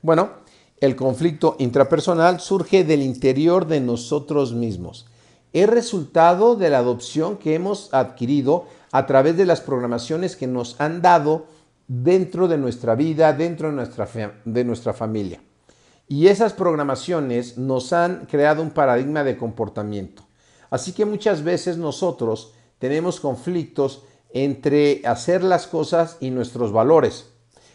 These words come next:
A lo mejor, eh, alguien nos pide que hagamos una acción que para nosotros no es correcta y vamos a tener un conflic-, un conflicto intrapersonal.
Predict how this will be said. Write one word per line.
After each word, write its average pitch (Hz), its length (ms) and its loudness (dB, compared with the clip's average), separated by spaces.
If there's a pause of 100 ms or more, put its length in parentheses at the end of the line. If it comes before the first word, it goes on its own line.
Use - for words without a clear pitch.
A 120 100 0
lo 135 120 2
mejor, 170 720 4
eh, 143 200 4
alguien 151 320 2
nos 123 220 -4
pide 190 460 -4
que 143 100 -2
hagamos 135 360 -2
una 143 160 -6
acción 147 340 -6
que 139 120 -6
para 113 180 -4
nosotros 117 340 -6
no 127 100 -6
es 123 80 -12
correcta 156 540 -2 (240)
y - 80 -12
vamos 160 280 -2
a - 40 -20
tener 139 300 -2
un 147 180 -4
conflic-, 143 540 -4
un 147 140 -4
conflicto 139 640 -4
intrapersonal. 117 840 -4